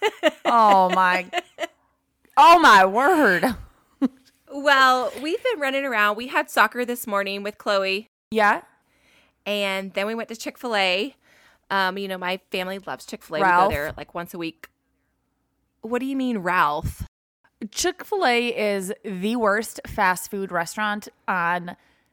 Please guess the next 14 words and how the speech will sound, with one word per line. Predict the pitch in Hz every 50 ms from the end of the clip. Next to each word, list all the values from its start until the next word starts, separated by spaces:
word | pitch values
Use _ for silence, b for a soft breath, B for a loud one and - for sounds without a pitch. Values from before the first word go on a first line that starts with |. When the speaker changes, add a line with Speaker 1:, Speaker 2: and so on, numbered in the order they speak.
| _ _ _ _ _ -
Speaker 2:
the | 202 185 202 202
planet. | - - 180 160 151 151 156 - - _ - _ _ _ _ _ _ -
Speaker 1:
Are | - 208 196 196
Speaker 2:
They | 226 220
Speaker 1:
you | 220
Speaker 2:
have | 214 220 214 196
Speaker 1:
kidding | 208 196 - 202 196
me? | 202 208
Speaker 2:
mediocre | 233 277 339 403 392 - 392 415
chicken | - - 349 - 381 381
sandwiches. | - - 330 233 214 214 208 - - 214 202 202 226 233 - - - - - _ _ _ _ _ _ _ _ _ _
They | - 208 208
have | 214 208 196 190 190 185 202 - _ _ _ _ _ _ _
soggy | - - - - - - - - - - - 240 214 220 254 247 277 302 302 311 311